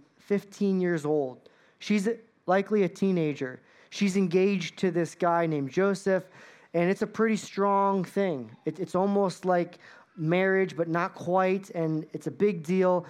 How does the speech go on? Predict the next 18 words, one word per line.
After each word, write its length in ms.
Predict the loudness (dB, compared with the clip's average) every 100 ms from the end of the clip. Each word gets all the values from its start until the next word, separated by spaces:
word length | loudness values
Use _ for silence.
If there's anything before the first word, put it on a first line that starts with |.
| -18 -20 _ _ -20 -14 -4
And 140 | -2
sh-, 120 | -4 -14 -2
and 100 | 0
the 60 |
angel 400 | 2 2 2 2
says, 460 | 0 2 4 2 0
"Hey, 260 | 0 0 -2 -8
Mary, 500 | -2 0 2 2 0 -4 -16 _ _ _ _ _ _ _ -16
you 800 | -4 0 2 2 2 0 -4 -10 _ -6
are 160 | -4 -4
pregnant." 800 | -4 -4 -4 -6 -10 -14 -20 -20 _ _ _ -14
And 80 | -8
she's 260 | -6 -6
like, 120 | -6 -6
"Hold 340 | -4 -2 -2 -4
on, 220 | -10 -10
time 320 | -6 -2 0
out. 300 | -2 -4 -8